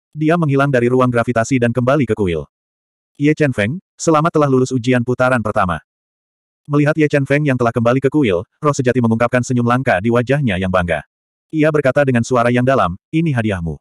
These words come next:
Saat ia berbicara, lengan kanan roh sejati menarik kehampaan dan membuka ruang kuil. Kristal merah darah yang terlihat seperti memiliki kehidupannya sendiri dan sepasang sayap emas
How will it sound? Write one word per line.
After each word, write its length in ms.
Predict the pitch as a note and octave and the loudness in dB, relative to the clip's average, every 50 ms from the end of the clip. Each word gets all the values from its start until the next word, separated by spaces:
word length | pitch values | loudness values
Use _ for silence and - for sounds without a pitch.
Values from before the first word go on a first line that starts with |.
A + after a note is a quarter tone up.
| _ _ _ _ _ _ _ _ _ _ _ _ _ _ | _ _ _ _ _ _ _ _ _ _ _ _ _ _
Saat 320 | - - - C#3 D3+ - | -12 -6 -2 -2 -2 0
ia 160 | D#3 C#3+ C3+ | 0 0 0
berbicara, 480 | C3 B2+ C3 - B2+ B2 G#2+ G2+ B2+ F3 - _ _ _ - | 0 0 -2 0 0 0 2 0 0 -2 -6 _ _ _ -4
lengan 240 | C3 C#3 D3+ D#3+ D#3+ | -2 0 0 0 0
kanan 240 | D3+ C#3 C3+ C3 | 0 0 0 0
roh 80 | B2+ B2+ | -2 -2
sejati 320 | - C3+ A#2 A#2 A#2 B2 | -2 -2 -2 -2 -2 0
menarik 240 | A#2 A2 A2 A2+ A#2 | 0 0 0 -2 -2
kehampaan 480 | - A#2 A#2+ B2 B2 B2 A#2+ A2 F#2+ G#2+ | -2 -2 -2 0 0 0 0 0 0 0
dan 160 | G#2+ A2 G#2+ | 0 0 0
membuka 320 | A#2 A2+ C3 D3 D3 A#2 | 0 0 0 0 0 0
ruang 240 | G#2 G#2 G#2 G2+ G2 | 0 0 0 -2 -2
kuil. 240 | G2+ F2+ E2 D2+ D2 _ _ _ _ _ _ _ _ _ _ _ _ _ _ | -4 -4 -4 -6 -8 _ _ _ _ _ _ _ _ _ _ _ _ _ _
Kristal 320 | - D#3+ D3+ - - F3 F3 | -4 -4 -4 0 0 0 2
merah 240 | E3+ D3+ C#3+ C3+ B2+ | 2 2 2 2 2
darah 240 | B2 A#2+ C3 C#3+ | 2 2 2 2
yang 140 | C#3 C3 B2+ | 0 0 0
terlihat 260 | B2+ A#2+ A#2+ A#2 B2 | 0 -2 0 0 -2
seperti 320 | - - B2 B2 A#2+ C#3 C3+ | -2 -2 -4 -4 0 0 0
memiliki 320 | B2+ A#2+ A2 A2 A2 B2+ | 2 2 0 0 0 -2
kehidupannya 400 | B2 A#2 A2+ A2 A2+ A#2 A2+ A2+ | -2 -2 0 0 0 0 0 0
sendiri 320 | A2 - B2 B2 C3 C3 B2+ | -2 -2 0 0 0 0 2
dan 160 | A#2 A2+ A2+ | 0 0 0
sepasang 380 | - A#2+ A2+ A2 - A#2 A2+ | 0 0 0 0 -2 -2 -2
sayap 240 | - C#3+ D3 D3 C#3 C#3 | 0 0 0 0 0 -2
emas 240 | B2+ A2+ A#2 - | -2 -2 -2 -2